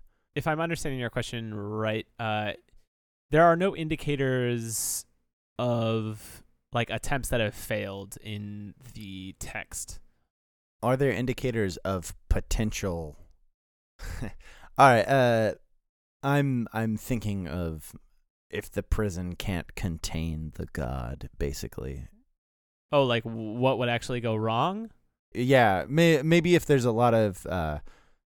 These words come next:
Speaker 2: revising and things like that, especially what he's worried about the failures happening. Whether, you know, the containment, in my head,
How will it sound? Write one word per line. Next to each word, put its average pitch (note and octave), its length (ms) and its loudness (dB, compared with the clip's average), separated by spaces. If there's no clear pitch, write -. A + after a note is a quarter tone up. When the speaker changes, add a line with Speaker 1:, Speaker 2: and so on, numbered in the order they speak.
Speaker 2:
revising G2+ 800 4
and F2+ 140 -4
things F2+ 240 -4
like D#2+ 200 -2
that, D#2 260 0
especially F2+ 500 -2
what D#2 220 -4
he's D2+ 280 -12
worried B2 600 4
about F#2 400 0
the F#2+ 80 -6
failures E2 480 -2
happening. D#2 600 -2
Whether, G#2+ 400 4
you A#2 200 0
know, D#2 200 -4
the A2 100 0
containment, F#2+ 640 -4
in G2 180 -6
my C3 220 2
head, F2+ 560 0